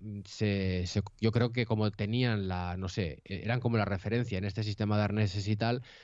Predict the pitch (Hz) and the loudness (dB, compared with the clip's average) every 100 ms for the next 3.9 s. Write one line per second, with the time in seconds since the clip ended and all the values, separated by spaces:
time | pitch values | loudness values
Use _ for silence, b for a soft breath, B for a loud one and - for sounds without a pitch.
0 | B B _ - 104 95 101 107 120 120 | B B _ 0 0 2 0 2 2 4
1 | 113 110 110 110 104 95 113 95 90 92 | 2 2 0 0 -2 0 -2 -2 -4 -6
2 | - - 101 107 117 123 113 110 - 113 | -10 -6 -2 2 2 2 2 0 2 2
3 | 127 117 - 113 - 95 104 98 | 4 2 0 -2 -4 -4 -2 -2